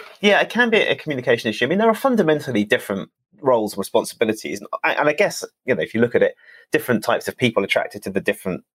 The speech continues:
silos. And obviously you have people that move between the two. But I think it's very similar to the relationship, say, between the U K,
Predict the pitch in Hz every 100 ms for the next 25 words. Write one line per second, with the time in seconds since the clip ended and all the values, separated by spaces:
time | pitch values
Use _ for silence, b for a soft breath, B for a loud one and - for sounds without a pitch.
0 | _ - 156 139 107 76 - 107 104 92
1 | 104 101 - 82 71 95 98 - - 98
2 | - - 117 107 B B B B B -
3 | 156 - 147 147 185 185 - 180 160 175
4 | 202 202 175 143 - 127 127 123 113 -
5 | - - 113 - - 127 117 107 104 113
6 | 104 131 120 104 -